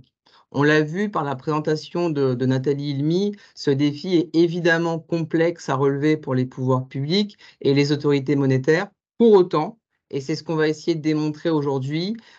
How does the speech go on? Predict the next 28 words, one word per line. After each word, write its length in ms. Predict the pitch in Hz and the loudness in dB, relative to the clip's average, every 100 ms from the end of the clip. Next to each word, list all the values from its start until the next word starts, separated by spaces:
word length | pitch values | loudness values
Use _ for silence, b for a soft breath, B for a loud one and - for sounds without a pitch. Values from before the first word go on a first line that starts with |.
| B 131 | B -2
euh, 120 | 131 | 2
il 60 | 143 | 2
y 40 | |
a, 60 | - | 2
nous 320 | 156 151 151 | 0 2 2
avons 200 | 160 208 | 0 0
de 80 | 160 | -2
bonnes 260 | 175 190 | -2 -2
raisons 480 | 175 160 151 160 202 | -2 -4 -4 -8 -10
de 180 | 170 147 | -8 -8
penser 480 | 151 151 - 180 180 | -6 -6 0 0 0
que 80 | |
nous 100 | 147 | -4
pouvons 280 | 131 143 160 | -6 -6 -6
collectivement 880 | 160 190 185 180 - 180 165 170 170 | 0 2 2 -2 -8 -8 -4 -4 -4
y 160 | 147 147 | -4 -2
arriver, 560 | 139 143 139 156 202 b b b | -2 -4 -2 -2 -4 b b b
car 200 | - 143 | -4 -4
c'est 140 | - 165 | -2 -4
le 120 | 151 | -4
fruit 340 | 147 - 190 | -6 -8 -6
de 100 | 165 | -4
trois, 680 | 135 - 156 170 180 170 135 | -6 -6 -2 0 2 0 -2
euh, 60 | 131 | -6
trois 400 | - 175 175 175 | -8 -2 -2 -2
constats. 440 | 147 131 123 - _ _ _ | -10 -10 -14 -16 _ _ _
Tout 100 | - | -6
d'abord, 560 | 160 156 156 190 226 | 2 2 2 0 -2